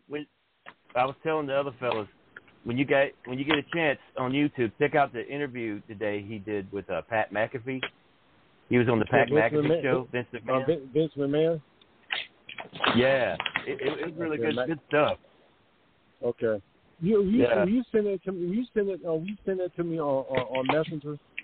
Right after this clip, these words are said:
Speaker 2: Like, um, what I mean,
Speaker 1: Yeah,
Speaker 2: you know,
Speaker 1: yeah,
Speaker 2: like,
Speaker 1: I can
Speaker 2: I
Speaker 1: do
Speaker 2: can,
Speaker 1: that, yeah.
Speaker 2: I, yeah,
Speaker 1: Yeah,
Speaker 2: send
Speaker 1: it
Speaker 2: it
Speaker 1: was
Speaker 2: to me
Speaker 1: really
Speaker 2: on
Speaker 1: good. I, I
Speaker 2: Messenger.
Speaker 1: really enjoyed it. I
Speaker 2: I,
Speaker 1: sure
Speaker 2: I,
Speaker 1: will.
Speaker 2: I like it because, uh, I appreciate that because, yeah, Vince McMahon, he, he's a
Speaker 1: Did that,
Speaker 2: character.
Speaker 1: that,
Speaker 2: He's truly a character.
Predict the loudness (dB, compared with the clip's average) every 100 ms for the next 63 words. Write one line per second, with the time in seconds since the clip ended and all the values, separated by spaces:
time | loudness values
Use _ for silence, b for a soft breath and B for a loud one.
0 | -2 2 2 0 -4 -4 -8 -16 _ -4
1 | 2 2 4 4 4 2 4 4 2 -2
2 | -4 -6 -8 0 0 0 -4 _ _ _
3 | _ _ _ _ -20 -8 0 2 4 4
4 | 4 2 2 2 4 4 2 -2 -6 -6
5 | -10 -8 -8 -10 -14 _ _ _ _ _
6 | _ _ -4 2 6 8 8 6 4 -2
7 | -6 -6 -4 -4 -6 _ _ _ _ _
8 | -8 -8 -4 -6 -2 0 2 0 -2 -6
9 | 0 2 2 0 0 2 2 2 0 -2
10 | 0 2 4 4 4 0 -2 -4 -4 -4
11 | 0 0 2 0 0